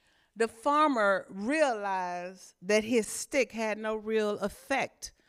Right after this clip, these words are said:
on the donkey. And so he said, "I'm gonna try something else because this donkey is still slow. It's still making all the mistakes. It's still not doing what it's supposed to do."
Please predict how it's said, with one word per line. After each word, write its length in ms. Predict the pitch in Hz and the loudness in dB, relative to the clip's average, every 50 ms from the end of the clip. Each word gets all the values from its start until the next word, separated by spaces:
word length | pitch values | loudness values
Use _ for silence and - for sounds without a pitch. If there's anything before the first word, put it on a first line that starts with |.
| _ _ _ _ _ _ _ _ _ | _ _ _ _ _ _ _ _ _
on 200 | 233 240 240 240 | 6 6 8 8
the 80 | 208 214 | 6 0
donkey. 460 | 202 202 277 302 294 294 - 240 226 | 0 2 4 4 4 2 -2 -4 -2
And 100 | 214 214 | -2 -2
so 180 | - - 220 226 | 0 0 2 2
he 140 | 240 247 | 2 -2
said, 240 | 233 - - 220 214 | -4 -2 -2 2 2
"I'm 120 | 214 214 233 | 2 2 2
gonna 200 | 226 214 196 190 | 0 0 -2 -2
try 720 | - - - - 269 240 233 226 226 220 214 208 208 214 - _ - _ _ | -2 -6 0 4 6 8 8 8 8 6 6 2 0 -4 -8 _ -20 _ _
something 400 | - - 247 226 - - 208 226 | 0 2 2 2 2 -2 2 6
else 220 | 254 254 240 233 - | 6 6 6 6 2
because 380 | 208 202 202 - 240 208 196 | -2 -2 2 2 0 0 2
this 220 | 190 226 247 233 208 | 0 -2 -2 -2 -2
donkey 460 | 190 220 233 233 240 233 - 214 202 | -2 0 0 0 0 -2 -2 -2 -2
is 120 | 202 202 | -2 -2
still 260 | - - - 262 285 | -2 0 0 0 0
slow. 540 | 277 - - 214 196 185 180 175 175 175 180 - _ _ - - _ - | 0 -2 -4 -2 -2 0 0 -2 -4 -6 -10 -16 _ _ -20 -20 _ -6
It's 140 | 180 190 | -4 -4
still 280 | - - - 262 277 277 | -4 -6 -4 -2 0 0
making 380 | 262 247 247 254 247 247 233 220 | 0 0 0 0 0 -2 -2 0
all 200 | 226 220 220 214 | 2 2 2 0
the 60 | 208 | -2
mistakes. 580 | 202 196 208 - - - 202 190 185 185 - | -4 -4 -6 -6 0 2 2 2 2 0 -4
It's 120 | 190 185 - | -8 -8 -8
still 260 | - - 294 294 294 | -6 0 2 2 2
not 300 | 285 269 254 240 233 214 | 4 2 2 0 0 0
doing 260 | 220 220 220 208 208 | 0 0 2 0 2
what 160 | 208 202 202 | 0 0 2
it's 120 | 202 208 - | 0 -2 -2
supposed 600 | - 233 196 - - 226 214 202 202 208 196 - | -6 -8 -8 -4 -2 0 0 0 0 -2 -4 -10
to 40 | 208 | -12
do." 380 | 190 190 208 208 208 196 190 | -10 -6 -4 -2 -2 -2 -2